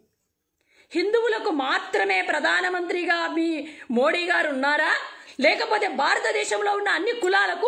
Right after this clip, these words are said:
అన్ని మతాలకు సమానంగా, అన్ని ప్రాంతాలకు ప్రధానమంత్రిగా ఆయన ఉన్నారా? ఫస్ట్ బీజేపీ నాయకులైనటువంటి ఎవరైనా సరే, మీకు సిగ్గు మానం ఉంటే, మీరు నిజంగా నాయకులైతే,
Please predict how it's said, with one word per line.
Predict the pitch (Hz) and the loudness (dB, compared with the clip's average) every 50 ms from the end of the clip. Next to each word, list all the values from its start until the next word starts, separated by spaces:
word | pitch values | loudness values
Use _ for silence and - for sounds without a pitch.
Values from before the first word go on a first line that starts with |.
| 523 392 | 0 0
అన్ని | 339 403 440 | 0 -2 -2
మతాలకు | 392 359 330 320 392 392 392 381 349 339 359 466 571 571 571 - - - - - - _ - _ _ _ _ - | -2 -2 -2 0 2 2 2 2 0 -2 0 -2 -2 -2 -4 -10 -16 -20 -20 -20 -20 _ -20 _ _ _ _ -14
సమానంగా, | - - 330 330 392 440 480 508 494 494 466 466 480 480 - 571 - - - - - | -6 -2 0 2 4 4 4 4 2 0 0 0 0 0 0 -2 -6 -12 -12 -4 -2
అన్ని | 285 370 440 466 | 0 0 0 0
ప్రాంతాలకు | 466 466 - 349 339 415 440 427 440 403 392 381 381 494 | -2 0 0 0 0 0 2 4 4 4 4 2 -2 0
ప్రధానమంత్రిగా | 381 392 330 - 349 392 381 381 370 359 339 349 392 370 277 415 | 0 0 2 4 4 2 2 2 0 -2 -2 -2 -2 2 2 2
ఆయన | 403 370 320 330 339 370 | 4 4 2 0 0 -2
ఉన్నారా? | 370 285 269 262 254 233 220 226 226 240 226 226 - - - _ _ _ _ _ _ _ _ _ - | -2 -2 -2 0 0 0 0 0 -2 -4 -6 -10 -14 -18 -20 _ _ _ _ _ _ _ _ _ -2
ఫస్ట్ | 392 392 - - 453 453 349 330 359 - - - - - | -2 -2 -2 -2 -2 0 0 -2 -4 -6 -12 -16 -16 -8
బీజేపీ | 214 240 320 392 453 - - 415 381 392 - 403 381 381 381 | -2 0 2 2 2 2 0 0 -2 0 0 -2 -2 -2 -2
నాయకులైనటువంటి | 330 277 254 262 285 311 339 370 381 - 381 349 320 311 311 311 302 311 294 294 285 285 294 240 190 175 202 | -4 -4 -2 0 0 0 0 0 -2 -4 -2 0 0 0 0 -2 -2 -2 -2 -2 -2 -2 -4 -6 -6 -4 0
ఎవరైనా | 247 294 311 330 370 415 403 403 392 381 359 | 0 0 0 0 0 0 0 0 0 -2 -2
సరే, | - 381 311 294 285 - - - - - _ _ _ _ _ _ _ _ _ - | 0 0 0 0 0 -2 -6 -10 -14 -20 _ _ _ _ _ _ _ _ _ -10
మీకు | 262 285 320 349 | -8 -6 -6 -4
సిగ్గు | - 381 415 415 403 440 480 453 | 0 0 -2 0 2 0 2 2
మానం | 392 370 370 370 370 370 | 2 2 2 0 0 -2
ఉంటే, | 359 339 453 480 | -2 0 0 0
మీరు | 466 403 359 320 | 0 0 -2 -2
నిజంగా | 285 277 277 247 226 359 370 370 359 | -2 -2 -2 -2 0 0 0 0 0
నాయకులైతే, | 339 311 294 311 330 339 - 339 320 294 311 285 427 | 0 0 0 -2 -2 -2 -2 -2 -2 -2 0 0 -2